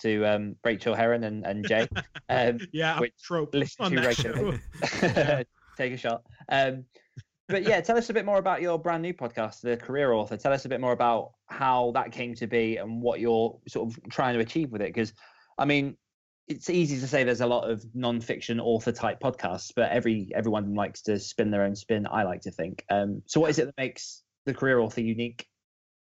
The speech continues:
Speaker 2: Yeah, it's funny you bring that up because, um, and he won't mind me saying this, but it was, like, I've been wanting to get back into podcasting for a long time. And, um,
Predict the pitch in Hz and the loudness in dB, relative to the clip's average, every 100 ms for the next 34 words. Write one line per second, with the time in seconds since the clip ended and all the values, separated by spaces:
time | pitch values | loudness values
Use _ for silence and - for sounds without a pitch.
0 | _ _ - 185 190 156 - 202 220 196 | _ _ 0 2 4 0 0 0 2 2
1 | 180 170 151 151 156 135 139 160 143 139 | 0 0 0 -2 -2 -6 -4 -2 0 -2
2 | 127 - 139 135 139 165 151 190 202 175 | -4 -2 0 0 -2 -2 4 6 6 4
3 | 165 156 147 139 - 151 139 131 131 - | 2 2 0 -4 -4 -4 -2 -4 -6 -8
4 | 147 143 143 139 - _ - _ _ _ | -6 -6 -4 -6 -6 _ -20 _ _ _
5 | - 151 - 160 240 240 202 175 170 151 | -6 -4 0 2 4 4 4 4 2 -2
6 | 131 147 147 147 147 143 135 147 143 135 | -6 -6 -4 -6 -4 -6 -4 -4 -2 -2
7 | 147 135 131 139 131 143 143 160 160 _ | -2 -2 0 0 0 2 2 2 0 _
8 | _ _ _ _ _ _ _ _ 160 156 | _ _ _ _ _ _ _ _ 4 6
9 | 143 139 - - _ - 156 143 135 | 4 0 -8 -20 _ -2 2 2 0